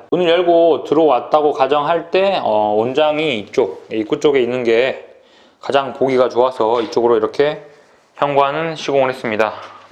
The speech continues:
그리고 스페이서, 어, 스페이서 역할과 타일 잡아주는 역할을 같이 하는 자재를 써서 이렇게 모두 시공을, 어, 마쳤습니다. 현관은 이렇게 시공을 했고요.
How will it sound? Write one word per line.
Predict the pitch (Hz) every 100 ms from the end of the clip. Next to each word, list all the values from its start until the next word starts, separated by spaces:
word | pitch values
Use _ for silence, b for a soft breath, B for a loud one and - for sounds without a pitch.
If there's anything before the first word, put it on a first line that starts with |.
| - _ _ _ _ _ _ _ _ _ - B B B B B -
그리고 | 165 165 180
스페이서, | - - 214 202 - 175 143 - - -
어, | 117
스페이서 | 117 - 175 165 165 156 143 135 127 123 117
역할과 | 120 147 139 147 143
타일 | 147 156
잡아주는 | - 127 143 135
역할을 | 120 - 120
같이 | 110 -
하는 | 139 127 113 - b b b b
자재를 | - 117 131 127
써서 | - 143 135 120
이렇게 | 107 - 120
모두 | 107 110 117 113 113 -
시공을, | - 139 135 135 151 165 170 165 -
어, | 104
마쳤습니다. | 98 - 123 - 110 104 101 95 - B B B B B
현관은 | 165 165 160
이렇게 | 135 143
시공을 | - 151 151
했고요. | 151 160 165